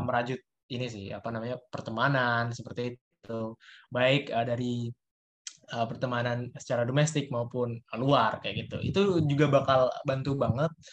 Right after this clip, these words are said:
eh, untuk dimana memang, eh, teman-teman sekarang ya, mungkin lebih menekankan kalau bisa, eh, dalam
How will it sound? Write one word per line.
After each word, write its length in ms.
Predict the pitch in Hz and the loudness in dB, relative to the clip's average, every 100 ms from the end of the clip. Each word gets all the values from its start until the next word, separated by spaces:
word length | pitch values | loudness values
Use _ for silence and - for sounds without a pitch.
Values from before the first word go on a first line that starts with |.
| - - - - - | -18 -14 -14 -14 -6
eh, 240 | 131 135 135 | 0 2 2
untuk 400 | 135 143 135 - _ | 0 -2 -4 -6 _
dimana 680 | 139 127 127 127 151 165 160 | -6 -4 -2 2 4 6 4
memang, 480 | 143 143 139 135 143 _ - | 2 0 0 -2 -6 _ -10
eh, 520 | - 55 - 65 65 - 98 - _ _ _ | -6 -6 -6 -6 -6 -8 -12 -18 _ _ _
teman-teman 500 | 143 143 139 143 139 | 0 2 4 2 2
sekarang 360 | - - 135 123 | -2 2 4 4
ya, 140 | 117 139 - _ _ _ 127 | 4 2 -2 _ _ _ -6
mungkin 480 | 127 156 151 - - | 0 2 4 0 -4
lebih 320 | - 131 135 135 | -6 0 2 2
menekankan 540 | - 131 131 147 147 | 2 0 4 2 2
kalau 180 | 127 131 120 | 0 -2 -2
bisa, 480 | 117 139 131 123 - - - 110 | 0 2 2 0 -4 -4 -4 -4
eh, 540 | 104 110 117 117 113 - _ _ _ _ _ _ | 0 0 0 -2 -6 -10 _ _ _ _ _ _
dalam 580 | 139 135 131 127 123 123 | 0 2 0 -2 -6 -8